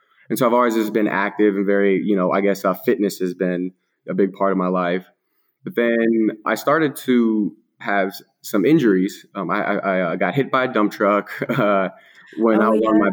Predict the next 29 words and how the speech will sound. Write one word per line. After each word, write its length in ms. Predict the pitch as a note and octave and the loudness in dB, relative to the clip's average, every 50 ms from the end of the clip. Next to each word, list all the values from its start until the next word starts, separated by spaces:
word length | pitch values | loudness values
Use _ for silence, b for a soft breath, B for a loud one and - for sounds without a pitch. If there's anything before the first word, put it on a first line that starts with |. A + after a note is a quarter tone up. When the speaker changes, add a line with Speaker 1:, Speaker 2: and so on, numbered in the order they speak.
| - | 0
Speaker 2:
yeah. 300 | - G#2 G2+ G2 G2 G2+ | 0 2 2 2 2 0
Speaker 1:
bike. 100 | F#2+ E3+ - - _ _ - | -2 -4 -10 -18 _ _ -4
Yeah, 400 | - B2 B2 B2+ B2 B2 A#2 A2 | 2 4 4 6 6 4 2 2
that 160 | G#2+ A#2 B2+ | 2 2 2
was, 220 | C3+ B2+ A#2 A2 A2+ | 2 2 2 2 2
that 180 | B2 B2 C3 | 2 2 2
was 140 | B2+ A2 G2+ | 2 2 0
crazy. 420 | - - G#2 G2 G2+ G2 G2 G2+ | -2 -2 0 0 0 0 0 0
And 80 | G2+ G#2+ | 2 2
then 120 | A2 G#2 | 2 4
even 200 | F#2+ C3+ C#3+ D#3 | 4 4 4 4
before 320 | C3 A#2+ A2+ - B2 A#2+ A2 | 4 2 2 0 2 2 2
that, 160 | A2 A2 G#2 | 4 2 2
I 140 | G2+ G2 G2+ | 2 0 0
had 100 | G#2 G2 | 0 0
an 100 | G2 E2+ | 0 0
accident 460 | F2 G2 G2 - - G#2 G2 F#2 F2 | 0 -2 -2 -4 -4 -4 -4 -2 0
where 120 | F#2 F#2+ | 0 0
I 60 | F#2 F#2 | 0 -2
fell 300 | - - G2+ F#2+ G2 F#2+ | -2 0 0 0 0 0
from 220 | F#2+ - G2 F#2+ | -2 -4 -8 -8
a 60 | F2+ | -8
pretty 260 | - - A2 G2+ G2+ | -8 -4 -2 -2 -2
high 340 | F#2+ G2 F#2+ F#2+ F#2+ F#2 F2+ - _ _ _ _ _ _ _ _ _ _ _ _ | -2 -2 -4 -4 -4 -6 -8 -10 _ _ _ _ _ _ _ _ _ _ _ _
height. 280 | - - A#2 G#2 F#2 - - - _ _ _ _ - | -10 -4 -2 -2 -2 -2 -4 -8 _ _ _ _ -4
I 40 | A2+ | -2
mean, 80 | G#2+ G2+ | 0 2
I 20 | |
landed, 400 | G2+ G#2+ A#2 B2+ C3 C3 B2+ A#2+ | 2 2 2 2 2 2 0 0